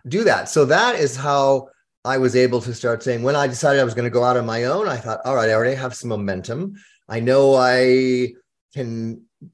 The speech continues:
tap into the pain points of not taking rejection personally and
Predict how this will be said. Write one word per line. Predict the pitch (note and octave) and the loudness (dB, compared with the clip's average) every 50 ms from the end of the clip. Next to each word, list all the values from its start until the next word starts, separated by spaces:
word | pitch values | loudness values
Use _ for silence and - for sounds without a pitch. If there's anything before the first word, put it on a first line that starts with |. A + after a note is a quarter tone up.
| _ _ _ _ _ | _ _ _ _ _
tap | - - D#3 C#3 - - D3+ | -10 -4 -4 -4 -2 0 0
into | C3+ C3+ C3+ - - B2 | 0 0 -2 -4 -4 -6
the | A2+ | -6
pain | - - - C#3 C#3 C#3+ B2 | -6 -6 -6 -6 -6 -6 -6
points | B2+ C#3 C3+ C3+ C3+ - | -4 -4 -4 -4 -4 -6
of | - F#2+ G2 G2 - _ _ _ _ _ _ _ _ _ _ | -8 -10 -10 -16 -20 _ _ _ _ _ _ _ _ _ _
not | C3 C3 C3 B2+ | -8 -8 -8 0
taking | - C#3+ B2 B2+ B2+ | 0 0 2 2 -2
rejection | A2+ A2+ G#2+ C3 C#3 C3 - - A#2 G#2 | -4 -2 0 -2 -2 -2 -2 -8 -10 -8
personally | - - D#3+ D#3 - D3+ D3+ D3 D3 D3 D3 D3 D3 C#3 | -4 -4 -4 -4 -4 -4 -2 -2 0 0 0 0 0 0
and | A2+ G#2 G2+ G2 G2+ | 0 -2 -4 -6 -10